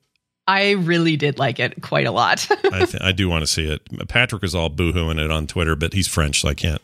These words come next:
Speaker 2: you know, it doesn't count.
Speaker 1: <laughs>
Speaker 2: The French have weird tastes.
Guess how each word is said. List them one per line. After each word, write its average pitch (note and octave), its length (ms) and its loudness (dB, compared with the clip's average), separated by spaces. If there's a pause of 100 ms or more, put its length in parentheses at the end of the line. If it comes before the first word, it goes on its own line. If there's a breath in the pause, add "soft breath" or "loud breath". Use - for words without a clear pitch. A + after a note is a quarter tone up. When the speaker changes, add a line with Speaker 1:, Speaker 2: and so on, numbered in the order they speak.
(160)
Speaker 2:
you F2 80 -6
know, C2+ 100 -8
it C2+ 60 -8
doesn't - 200 -8
count. - 180 -2
Speaker 1:
<laughs> - 920 0
Speaker 2:
The C#3+ 160 -2
French A2+ 280 2
have F2 120 2
weird F2 220 -2
tastes. C#2+ 260 -6